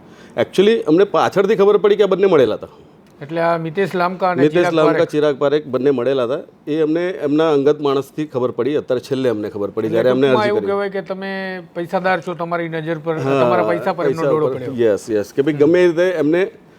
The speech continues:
Speaker 1: અ,
Speaker 2: ઠગવા
Speaker 1: જે,
Speaker 2: છે.
Speaker 1: હા, એ કરવો છે કે આ ગમે ત્યાં લોન કરાવીને પણ આપણાને એડજસ્ટ કરશે કે એ કરી દેશે. પણ આપણે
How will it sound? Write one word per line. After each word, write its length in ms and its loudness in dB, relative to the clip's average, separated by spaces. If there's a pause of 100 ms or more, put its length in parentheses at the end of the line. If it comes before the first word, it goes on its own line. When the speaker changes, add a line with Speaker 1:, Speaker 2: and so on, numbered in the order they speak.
(220)
Speaker 1:
અ, 60 0
Speaker 2:
ઠગવા 340 4
Speaker 1:
જે, 80 -4
Speaker 2:
છે. 80 -2
Speaker 1:
હા, 340 0
એ 140 0
કરવો 320 4
છે 120 -8
કે 100 0
આ 80 2
ગમે 300 2
ત્યાં 140 0
લોન 240 2
કરાવીને 320 2
પણ 180 2
આપણાને 520 -4 (200)
એડજસ્ટ 280 -6
કરશે 260 -2 (1000)
કે 200 0
એ 20 0
કરી 200 0
દેશે. 280 -6 (300)
પણ 100 -4
આપણે 480 0